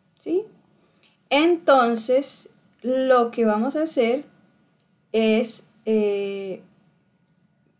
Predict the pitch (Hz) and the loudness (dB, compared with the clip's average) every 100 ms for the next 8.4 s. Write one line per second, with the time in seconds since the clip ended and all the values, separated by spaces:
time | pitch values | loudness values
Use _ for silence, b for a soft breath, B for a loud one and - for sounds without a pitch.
0 | _ _ _ _ _ _ _ - 233 233 | _ _ _ _ _ _ _ -2 2 2
1 | 220 226 254 254 - 208 214 196 170 160 | 2 2 0 -2 -2 -4 -2 0 0 -2
2 | 165 - 233 240 220 185 208 220 254 262 | -4 -2 0 0 -4 -4 -2 0 2 2
3 | 262 285 320 320 240 247 254 233 214 208 | 2 0 0 -2 -4 -4 -4 -2 -2 -2
4 | 202 185 180 185 185 208 208 175 - - | -4 -4 -4 -4 -2 -2 -4 -8 -12 -20
5 | _ _ _ _ _ _ _ _ _ _ | _ _ _ _ _ _ _ _ _ _
6 | _ 220 233 233 247 247 226 220 240 208 | _ -2 0 0 -2 0 0 2 0 -2
7 | 202 220 214 214 214 208 202 196 202 220 | -2 -4 -4 -4 -2 -2 -4 -6 -6 -2
8 | 220 214 180 - | -2 -2 -8 -16